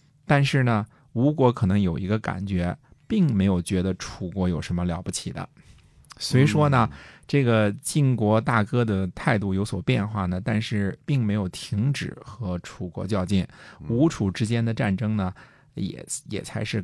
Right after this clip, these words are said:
Speaker 1: 刚刚开始而已。
Speaker 2: 嗯。
Speaker 1: 嗯，那么同样呢，是在这个相知会上啊，晋国呢，呃，抓捕了举国的公子兀楼，因为什么呀？兀楼和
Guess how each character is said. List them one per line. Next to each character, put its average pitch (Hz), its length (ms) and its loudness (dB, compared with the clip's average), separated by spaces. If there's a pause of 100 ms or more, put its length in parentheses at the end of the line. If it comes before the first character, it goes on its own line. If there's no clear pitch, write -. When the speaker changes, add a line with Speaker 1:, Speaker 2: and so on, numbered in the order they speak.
Speaker 1:
刚 127 220 0
刚 113 220 0
开 110 280 -4
始 - 240 -10
而 - 260 -10
已。 - 220 -12 (140)
Speaker 2:
嗯。 71 440 -14
Speaker 1:
嗯， 90 220 -6 (360)
那 127 80 -2
么 120 120 2
同 120 260 0
样 135 180 4
呢， 101 140 0
是 101 160 -4
在 87 160 -6
这 101 140 -4
个 101 80 -2
相 110 320 2
知 101 120 -4
会 95 220 -2
上 - 160 -8
啊， 92 240 -6 (420)
晋 127 220 4
国 104 160 4
呢， 107 180 4 (340)
呃， 95 300 2
抓 123 260 0
捕 98 160 0
了 90 140 2
举 92 260 -4
国 95 260 0
的 101 160 0
公 135 280 0
子 95 240 -2
兀 107 260 0
楼， 98 280 4 (320)
因 107 120 0
为 107 100 2
什 104 120 -2
么 87 80 0
呀？ 92 220 0 (140)
兀 95 160 0
楼 95 200 0
和 92 380 -4